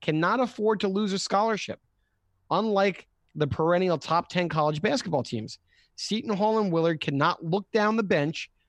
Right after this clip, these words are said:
for another high school All-American if someone does not pan out." I,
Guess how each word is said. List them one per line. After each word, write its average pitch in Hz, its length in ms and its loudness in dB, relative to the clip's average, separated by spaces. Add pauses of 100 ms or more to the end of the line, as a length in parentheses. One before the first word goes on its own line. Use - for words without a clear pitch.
(140)
for 156 140 2
another 151 240 2
high 175 240 0
school 214 400 -2
All-American 208 720 0 (320)
if 170 140 0
someone 165 360 0
does 170 180 -4
not 135 360 0
pan 127 200 -2
out." 220 240 -2 (380)
I, 127 140 -6